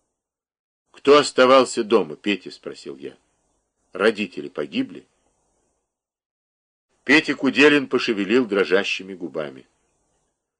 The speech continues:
«Родители умерли, когда я был маленьким. Я с бабушкой рос. Старенькая она была. Сперва ходила в убежище, а потом перестала.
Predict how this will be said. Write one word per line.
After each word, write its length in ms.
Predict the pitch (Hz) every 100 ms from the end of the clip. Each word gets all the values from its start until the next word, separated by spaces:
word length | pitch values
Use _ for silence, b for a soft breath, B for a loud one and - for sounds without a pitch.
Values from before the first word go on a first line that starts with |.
| _ _ _ -
«Родители 760 | 107 113 113 113 107 101 101 -
умерли, 480 | 117 98 76 65 67
когда 380 | - 71 82
я 160 | 87 80
был 240 | 76 87
маленьким. 640 | 82 104 95 76 67 - _ _ _ _ _ _ _
Я 220 | 98 147
с 100 | 147
бабушкой 640 | 117 175 110 85 - - 80
рос. 380 | 95 - - _ _ _ _ _ _
Старенькая 800 | - - 175 196 135 76 - 73
она 180 | 71 71
была. 340 | 67 76 67 64 _ _ _ _ b b b
Сперва 420 | - - 135 185
ходила 440 | 190 117 110 160 139
в 80 | 101
убежище, 720 | 82 104 104 104 - 95 95 _ _ _
а 80 | 101
потом 300 | 110 113 143
перестала. 680 | 98 76 - - 76 65